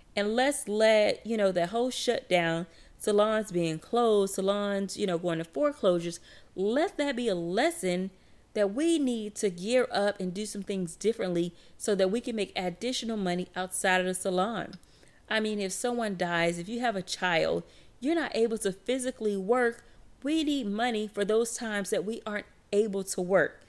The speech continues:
So twenty twenty may have been bad as far as revenue, but if anything, it was good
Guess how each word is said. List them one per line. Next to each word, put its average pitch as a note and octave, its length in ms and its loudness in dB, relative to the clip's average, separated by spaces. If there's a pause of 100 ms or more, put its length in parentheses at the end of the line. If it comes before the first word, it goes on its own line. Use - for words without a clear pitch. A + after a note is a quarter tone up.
(320)
So G#3 400 4
twenty D4+ 340 -2
twenty D4+ 460 -2 (180)
may B3+ 380 4
have A#3 280 4
been G3+ 460 0 (540)
bad A3+ 320 8
as F3+ 160 0
far G3 140 0
as F3+ 160 -2
revenue, F3 440 2
but D#3+ 160 0
if D#3+ 60 -10 (140)
anything, A3+ 640 0
it G3+ 100 -2
was F3 200 -4
good A#3 460 4